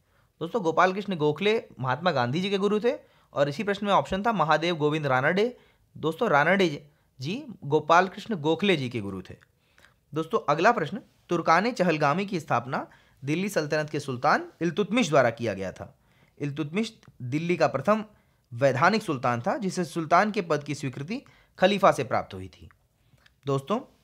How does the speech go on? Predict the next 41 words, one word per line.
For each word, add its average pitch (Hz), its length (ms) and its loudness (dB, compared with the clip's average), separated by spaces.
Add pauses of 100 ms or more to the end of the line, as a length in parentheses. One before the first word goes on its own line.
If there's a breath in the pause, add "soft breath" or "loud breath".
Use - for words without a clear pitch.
(880)
उत्तर 160 240 0
प्रदेश 185 240 0
का 170 120 4
स्थान 147 300 0
क्षेत्रफल 156 400 -2
के, 160 180 -4
क्षेत्रफल 180 640 -4
की 196 100 -4
दृष्टि 170 260 -2
से 196 120 -2
उत्तर 160 200 -2
प्रदेश 151 200 -4
का 139 100 0
स्थान 135 280 -2
पूछा 151 200 0
गया 170 160 4
था। 226 320 0 (300 soft breath)
तो 156 80 -6
दोस्तों, 180 240 0
क्षेत्रफल 175 400 -2
की 233 120 -4
दृष्टि 151 340 -4
से 214 260 -6 (340)
भारत 160 280 6
के 196 60 -2
समस्त 185 380 0
राज्यों 156 300 6
में 208 100 2
उत्तर 175 160 -2
प्रदेश 160 260 -2
का 160 260 2 (480 soft breath)
राजस्थान, 147 600 2 (460)
मध्य 139 260 2
प्रदेश 151 480 -2
और 160 120 6
महाराष्ट्र 160 540 4
के 208 120 0
बाद 151 480 6
चौथा 180 340 8
स्थान 101 260 -4
है। 87 180 -14